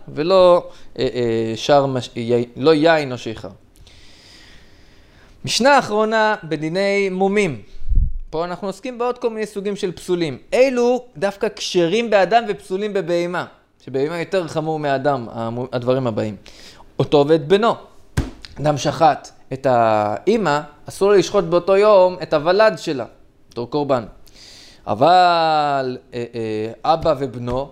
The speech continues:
יכולים לעבוד בבית המקדש. תכף הגמרא תבאר בדיוק באיזה מקרה זה מדובר. טרפה. כשיש טרפה בגלוי זה מום, אבל אם יש טרפה בסתר, בהמה שיש לה טרפה פסולה לקורבן, אבל אדם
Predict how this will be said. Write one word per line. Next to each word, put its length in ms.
יכולים 260
לעבוד 240
בבית 240
המקדש. 420
תכף 260
הגמרא 280
תבאר 360
בדיוק 260
באיזה 220
מקרה 220
זה 100
מדובר. 320
טרפה. 460
כשיש 280
טרפה 360
בגלוי 520
זה 120
מום, 420
אבל 200
אם 100
יש 80
טרפה 320
בסתר, 580
בהמה 420
שיש 220
לה 60
טרפה 360
פסולה 320
לקורבן, 480
אבל 240
אדם 500